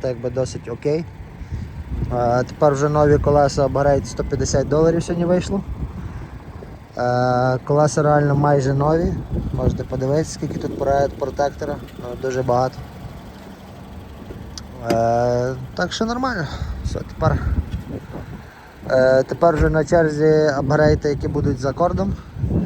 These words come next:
Е, не знаю, коли, коли зроблю серію, але дивлюсь, багато людей писало про акорди, що хочуть подивитися, як там все буде розвиватися далі. То, е, я думаю, що, е, ближчим часом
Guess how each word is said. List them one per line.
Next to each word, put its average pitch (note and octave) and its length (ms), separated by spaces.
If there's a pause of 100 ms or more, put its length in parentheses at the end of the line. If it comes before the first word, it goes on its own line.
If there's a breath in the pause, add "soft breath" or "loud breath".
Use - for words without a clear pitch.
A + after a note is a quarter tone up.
(540 loud breath)
Е, B2 240
не C3+ 160
знаю, C3+ 320
коли, C3 440
коли C3+ 200
зроблю B2+ 360
серію, D3+ 460
але B2+ 180
дивлюсь, B2+ 300
багато B2+ 300
людей A#2+ 240
писало B2+ 400
про B2 200
акорди, B2+ 380
що A#2+ 180
хочуть A2+ 400
подивитися, B2 460
як - 100
там B2 120
все - 160
буде A#2+ 240
розвиватися B2+ 480
далі. A#2 220 (180)
То, A2 100 (1000 loud breath)
е, G#2+ 380
я A2+ 140
думаю, A#2 400
що, A2 420 (1500)
е, G#2+ 220
ближчим A#2+ 520
часом A#2 420